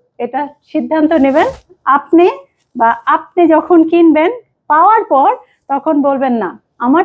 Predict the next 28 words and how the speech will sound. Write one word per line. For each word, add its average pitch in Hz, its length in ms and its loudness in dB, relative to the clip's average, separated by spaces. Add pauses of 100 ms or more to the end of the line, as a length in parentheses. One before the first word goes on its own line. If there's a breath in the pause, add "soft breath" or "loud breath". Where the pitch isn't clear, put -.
টাকাটা 262 560 0
বিফলে 294 380 2
যায় 190 160 0
না 180 140 -2 (360 soft breath)
এবং 349 220 4
আমি 311 260 2
আমার 339 220 0
বাচ্চার 254 480 -2
জন্য 240 380 -4 (200)
সেরা 277 280 -4
কিছুই 254 360 -2
কিনেছি।" 202 540 -6 (380)
তো 262 60 2
অবশ্যই 370 640 2 (360)
বাচ্চার 247 580 -2
জন্য 311 380 2 (460)
ভালো 330 360 0
কিছু 349 280 -2
কিনুন, 339 420 2 (400)
যেহেতু 359 400 0
আপনি 285 320 0
বাচ্চার 262 400 -2
গার্জিয়ান, 233 440 -2
ভালো 233 280 -4
মন্দ 247 240 -2
বোঝার 214 320 -2
দায়িত্বটাও 214 580 -2
আপনার। 185 380 -10